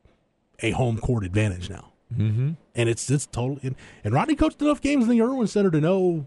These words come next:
Speaker 1: what, what that's like and what it's not like. This is a totally different deal.
Speaker 2: I, I, at the Irwin Center, to, to be fair to that physical structure, which was built in nineteen seventy-seven, if you had a full house,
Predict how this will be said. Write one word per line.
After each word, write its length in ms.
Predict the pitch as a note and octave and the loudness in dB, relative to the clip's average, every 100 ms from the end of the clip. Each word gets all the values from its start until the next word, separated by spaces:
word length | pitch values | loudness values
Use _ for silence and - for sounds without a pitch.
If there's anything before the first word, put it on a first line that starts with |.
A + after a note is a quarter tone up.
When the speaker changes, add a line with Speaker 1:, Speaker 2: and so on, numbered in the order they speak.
| - _ _ | -12 _ _
Speaker 1:
what, 240 | G#2 B2 D3+ | -4 -2 2
what 140 | D#3+ | 0
that's 220 | F3+ D#3+ - | 0 -2 0
like 180 | F3 | 0
and 100 | C#3+ | 0
what 100 | D3+ | 0
it's 80 | C#3 | 0
not 160 | C#3 D3+ | 0 0
like. 120 | A#2 | 0
This 160 | A#2+ E3 | 0 0
is 120 | D#3+ | -2
a 60 | A2+ | -4
totally 380 | - D#3+ C#3 A2 | -2 0 0 -2
different 320 | G#2+ F#2+ F#2+ | -6 -8 -10
deal. 180 | F#2+ - - - - - | -10 -12 -16 -20 -14 -4
Speaker 2:
I, 120 | A#2 - | -4 -4
I, 60 | A#2 - | -14 -4
at 200 | B2+ D3 | -2 -2
the 120 | D#3 | 0
Irwin 200 | C#3+ A#2 | 0 0
Center, 280 | F#2+ G2 F2 | -2 -2 -2
to, 240 | E2 A2+ G2+ _ | -4 -4 -4 _
to 140 | - A2 | -4 -2
be 140 | G#2+ | -2
fair 420 | - - D3+ D3 | -4 -2 -2 -2
to 140 | C#3 A#2 | -2 -2
that 180 | A2 - | -2 -2
physical 380 | B2 G#2+ F#2+ D#2+ | -4 -2 -2 -4
structure, 580 | - - A#2 G2+ - D2 | -8 -4 -2 -4 -8 -6
which 240 | E2+ - | -6 -6
was 120 | E2 | -8
built 200 | D#2 G2+ | -2 -2
in 60 | F#2 | -2
nineteen 340 | F#2 F2+ F#2 | -4 -2 -2
seventy-seven, 800 | D#2+ E2+ D2+ - - E2+ - D2+ - _ _ _ _ _ _ _ _ _ _ _ - | -2 -4 -6 -6 -6 -6 -10 -14 -14 _ _ _ _ _ _ _ _ _ _ _ -2
if 340 | C3+ F3+ - | 0 0 -2
you 220 | G3 G3+ | -2 0
had 340 | D3+ D#3+ D3+ C3+ | 0 0 -2 0
a 120 | A#2 | -2
full 680 | - - C#3+ C#3+ C#3 C3+ B2 _ | -4 -4 0 0 0 -2 -6 _
house, 580 | - A2+ D#2+ - - | -6 -4 -4 -8 -14